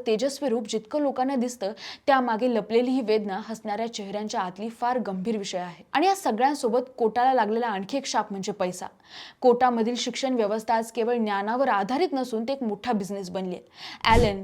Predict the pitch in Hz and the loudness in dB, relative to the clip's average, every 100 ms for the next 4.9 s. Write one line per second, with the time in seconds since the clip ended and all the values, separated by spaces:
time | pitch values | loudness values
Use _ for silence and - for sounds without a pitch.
0 | 190 214 226 247 190 - - 208 226 202 | 2 2 4 0 -2 -8 -8 -4 -2 -2
1 | - 214 247 254 214 240 240 208 190 214 | -2 -2 -2 -4 -8 -6 -4 -2 -2 -4
2 | 254 214 220 294 - 233 254 254 220 208 | -4 -4 -2 -2 -4 -4 -4 -6 -4 -4
3 | 220 233 254 220 196 190 - - 294 285 | -6 -6 -4 -2 -2 -2 -8 -4 -2 0
4 | 247 254 - - - 330 269 220 294 | -2 -4 -12 -18 0 4 6 6 4